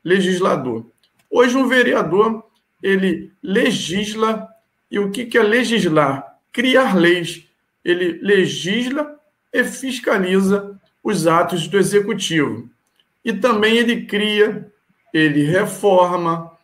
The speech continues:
ele desativa leis, tudo isso para benefício do povo. E também se articula com a prefeitura para atender às demandas do cidadão. Haja vista,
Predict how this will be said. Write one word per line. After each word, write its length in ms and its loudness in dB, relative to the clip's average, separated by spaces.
ele 280 2
desativa 1200 0
leis, 680 0
tudo 320 -4
isso 420 -2
para 140 -2
benefício 960 -4
do 260 -4
povo. 560 2
E 80 -2
também 460 0
se 160 -2
articula 640 -2
com 80 -6
a 80 -4
prefeitura 1040 -2
para 160 0
atender 720 -2
às 280 0
demandas 760 0
do 220 2
cidadão. 840 -2
Haja 340 0
vista, 680 -4